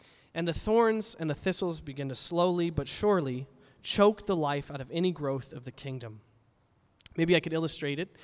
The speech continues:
by saying that we have, uh, you know, multiple loves in our lives. I, I, I absolutely love sports.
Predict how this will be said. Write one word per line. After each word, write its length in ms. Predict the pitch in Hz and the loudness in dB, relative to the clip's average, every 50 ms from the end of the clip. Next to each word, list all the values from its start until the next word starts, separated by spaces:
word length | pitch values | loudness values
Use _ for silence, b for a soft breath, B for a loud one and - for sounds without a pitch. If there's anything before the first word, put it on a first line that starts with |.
| B B B B | B B B B
by 140 | 160 165 180 | -4 -2 -2
saying 380 | - - 175 170 175 180 180 | 0 0 0 0 0 0 0
that 120 | 185 185 185 | -2 -2 -2
we 140 | 185 196 | -2 -2
have, 400 | 190 202 190 196 190 170 - - - - 180 | 0 2 2 0 0 -2 -8 -16 -14 -10 -8
uh, 40 | 196 | -6
you 180 | 196 - 202 | -4 -2 0
know, 320 | 202 190 175 180 98 90 - | 2 2 2 0 -2 -6 -6
multiple 460 | 185 190 220 240 226 254 226 240 240 | 0 4 6 6 6 4 -2 -4 -2
loves 260 | 240 247 254 226 214 | -2 -2 -2 -2 -4
in 60 | 226 | -4
our 80 | 196 170 | -2 0
lives. 320 | 151 139 131 120 - - | 0 0 -2 -2 -4 -2
I, 200 | 170 196 202 196 - - | 0 0 0 0 -2 -6
I, 240 | 165 180 185 180 170 - - - | -2 0 0 0 -2 -4 -8 -4
I 120 | 190 180 | 0 2
absolutely 500 | 185 196 202 - - - 208 202 190 185 | 2 2 2 0 -2 -4 -4 -2 -2 0
love 220 | 180 180 190 190 185 | 0 0 0 0 -2
sports. 580 | - - - 196 220 - - - - - - | -6 -6 -2 -2 -2 -2 -2 -6 -10 -10 -12